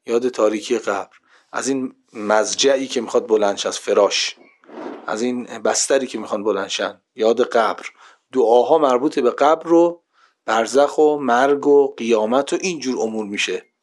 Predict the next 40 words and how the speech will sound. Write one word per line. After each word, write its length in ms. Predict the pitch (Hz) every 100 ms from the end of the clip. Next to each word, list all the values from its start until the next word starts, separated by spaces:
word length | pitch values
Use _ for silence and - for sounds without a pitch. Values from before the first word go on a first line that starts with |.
| _
درست 220 | 127 143 -
شد؟ 200 | 202 214
این 140 | 240
یعنی 180 | 202 214
که 200 | 220 - -
آیت 560 | 143 139 135 135 131 -
گرفتن 640 | 131 127 120 - 170 240 -
از 200 | 143 147
این 220 | 214 233 _ - - _ - - - 131 127
اطراف 540 | 143 - - 175 180
انسان 480 | 147 120 113 160 180
در 120 | -
شرایط 420 | 135 120 117 131 117
روز. 340 | 104 190 -
این 120 | 175
یک 140 | 185 220
نکته. 380 | 226 220 - 233
نکتهٔ 320 | 202 - 233
دوم، 580 | 190 220 214 202 247 254 _ _ _ _ -
دقیقاً 280 | 127 135 190
من 180 | 170
نوشتم 320 | 160 143 175 156
نکتهٔ 200 | - 156
اول، 300 | 131 147 -
آیت 600 | 143 135 131 135 165 190
خواب 340 | - - 226 233
برای 240 | 147 185
مرگ 300 | 180 185 160
و 40 | 131
برزخ. 440 | 110 98 120 - _ - _
خود 200 | - 175
این 100 | 180
خوابیدن، 760 | - 139 127 127 151 175 214 - _ _ _ _ -
خود 140 | 151
این 100 | 156
تاریکی 500 | - 135 127 123 127
شب، 280 | - 160 185
نیمه 220 | 151 123
شب، 200 | 120 214
خودش 260 | 208 202